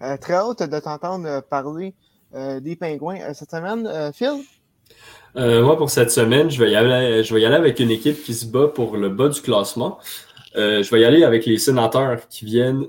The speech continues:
Speaker 2: de terminer leur protocole, euh, de la covid. Il y a eu, euh,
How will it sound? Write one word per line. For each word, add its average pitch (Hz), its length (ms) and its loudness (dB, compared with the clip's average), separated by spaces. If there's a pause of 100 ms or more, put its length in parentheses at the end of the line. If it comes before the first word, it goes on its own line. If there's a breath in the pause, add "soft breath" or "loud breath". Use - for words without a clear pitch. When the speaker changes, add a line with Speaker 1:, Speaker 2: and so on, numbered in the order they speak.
Speaker 2:
de 107 480 -2
terminer 117 400 0
leur - 200 -2
protocole, 117 720 2
euh, 101 160 -2
de 104 80 -6
la 104 140 -2
covid. 113 480 2
Il 98 180 -8
y 101 100 -4
a 101 40 2
eu, 101 400 -2
euh, 92 260 -4